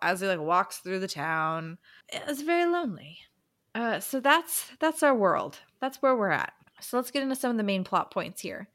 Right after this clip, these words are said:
We said it right in the beginning. Sarah tries to, tries to have an assassination attempt. She tries to take him down.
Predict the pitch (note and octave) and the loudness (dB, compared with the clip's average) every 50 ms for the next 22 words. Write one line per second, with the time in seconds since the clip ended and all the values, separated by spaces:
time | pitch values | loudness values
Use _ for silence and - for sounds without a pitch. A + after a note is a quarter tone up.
0 | _ - - F#3+ A3 A#3 A#3 - C4+ C4+ C#4+ D4+ C#4 - G#3+ A#3 A#3 A#3 A#3 A3+ | _ -14 -4 -2 -2 0 4 4 6 8 8 6 6 6 6 6 6 6 4 4
1 | A3 G#3 G#3+ G3 G3 F#3+ F#3+ F#3+ F#3 G3 G#3 A3 - - - - - - A3+ A#3 | 2 2 2 4 4 4 4 4 2 0 -4 -6 -8 -10 -12 -4 0 2 4 6
2 | A#3 A#3+ A#3+ A#3+ B3 A#3+ - - A3+ G#3 G#3 G#3+ G#3+ G#3 - - - A3+ A3 G#3+ | 8 8 8 8 6 6 4 4 4 6 6 6 4 2 -2 -4 -2 0 0 2
3 | G#3+ A3 G#3+ F#3 - - - _ - - - B3 A#3 A#3 A3 A#3 A3 G#3+ G#3 G3+ | 2 0 0 -2 -4 -8 -16 _ -10 -4 -2 -2 -2 0 2 2 4 4 4 0
4 | G3 - F3+ E3+ - - F3+ E3+ D#3+ E3 - - E3 - - - - - - - | 2 2 2 2 2 -2 -6 -6 -6 -6 -6 -8 -8 -8 -8 -10 -8 -10 -10 -6
5 | - A3 G#3 G#3 G#3 - - G3+ F#3+ F#3+ F3 E3+ B2+ F2 - - G3+ | -2 -2 -2 -2 -2 -6 -6 -6 -4 -4 -2 -2 -2 -2 -2 -6 -12